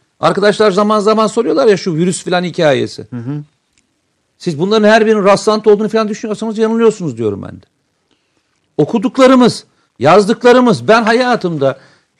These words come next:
Speaker 1: kolay kolay ürkmem. Yani bireysel olaylardan ürkmem.
Speaker 2: Hı hı.
Speaker 1: Ama çılgın insanların kontrolsüzlüğünü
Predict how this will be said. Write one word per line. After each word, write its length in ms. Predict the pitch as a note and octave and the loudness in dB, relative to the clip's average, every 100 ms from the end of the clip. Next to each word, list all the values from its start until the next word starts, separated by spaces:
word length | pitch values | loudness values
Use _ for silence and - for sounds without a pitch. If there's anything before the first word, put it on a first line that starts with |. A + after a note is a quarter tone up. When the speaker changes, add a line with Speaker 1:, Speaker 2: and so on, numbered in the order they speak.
| - | -20
Speaker 1:
kolay 380 | - E3+ A3+ D4+ | -6 2 4 4
kolay 280 | - G#3+ B3+ A#3 | 2 -2 0 -2
ürkmem. 420 | G3 - G3+ - - | -4 -4 -4 -4 -6
Yani 360 | - - F3 D3 - _ _ - | -10 -6 -2 -4 -6 _ _ -4
bireysel 400 | A3+ B3 - D4+ | 2 2 4 4
olaylardan 520 | C#4 B3+ A#3 A3 B3 | 6 6 4 2 2
ürkmem. 360 | A3+ - G#3 E3 | -2 -2 -2 -2
Speaker 2:
Hı 60 | |
hı. 240 | - - F3 | -6 -8 -2
Speaker 1:
Ama 340 | A3+ G#3+ - - _ _ _ _ _ | 2 2 0 -18 _ _ _ _ _
çılgın 540 | - - G#3+ G#3 C4 D#4+ | -4 2 2 2 -2 0
insanların 920 | B3+ A3 D#3+ G#3+ G3+ G#3 G#3 F3+ D3 _ | 0 -2 0 0 0 2 2 0 -6 _
kontrolsüzlüğünü 1300 | - F3+ G#3 G#3 A3 G#3+ A#3 G3+ F#3+ A#3 A3+ C4+ D4 | -6 -2 0 4 4 4 -2 -2 0 0 0 0 -2